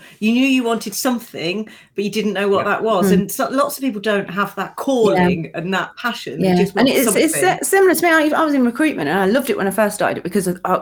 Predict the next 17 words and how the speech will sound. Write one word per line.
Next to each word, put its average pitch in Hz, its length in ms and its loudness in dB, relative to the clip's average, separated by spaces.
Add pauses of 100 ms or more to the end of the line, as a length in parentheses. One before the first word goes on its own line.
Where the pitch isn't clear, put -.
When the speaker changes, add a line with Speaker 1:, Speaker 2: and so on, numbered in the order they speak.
Speaker 3:
you 214 100 -2
know, 160 100 2
I 156 60 4
never 180 260 2
imagined 185 320 0
that - 60 -8
would 160 100 -8
even 160 200 -6
get, - 300 -2
like, 165 160 0
from, 196 360 0 (160)
like, 165 300 0 (320)
where 214 240 6
I 190 60 4
grew 208 200 2
up 202 140 -2
and 170 180 -6